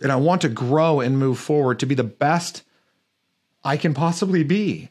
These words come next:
to, to, to, to love others, to support others, to encourage others, to grow in my own faith, to lead my family well, to grow my business. So I don't want the past to hinder my future.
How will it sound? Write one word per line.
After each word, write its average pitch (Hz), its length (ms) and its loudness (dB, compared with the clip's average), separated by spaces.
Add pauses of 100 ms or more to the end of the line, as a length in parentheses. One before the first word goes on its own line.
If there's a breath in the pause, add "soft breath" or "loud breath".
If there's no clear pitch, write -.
(100)
to, 156 180 0
to, - 260 -2
to, 131 320 -4
to 151 120 -2
love 151 420 0
others, 110 400 -6
to 123 100 -10
support - 580 -2
others, 107 300 -4
to 127 160 -4
encourage 120 560 -2
others, 104 300 -6
to 135 100 -4
grow 143 400 0
in 175 80 2
my 143 220 0
own 131 240 -2
faith, 127 420 -4
to 123 80 -4
lead 170 340 -2
my 131 160 0
family 113 460 -4
well, 101 220 -6
to 139 140 -4
grow 165 340 2
my 139 200 2
business. 107 760 -8 (1040 loud breath)
So - 160 -2
I 139 80 4
don't 151 320 0
want 160 220 0
the 143 60 -2
past 120 580 -2 (220 loud breath)
to 143 100 -4
hinder 143 340 2
my 92 160 -2
future. - 440 -6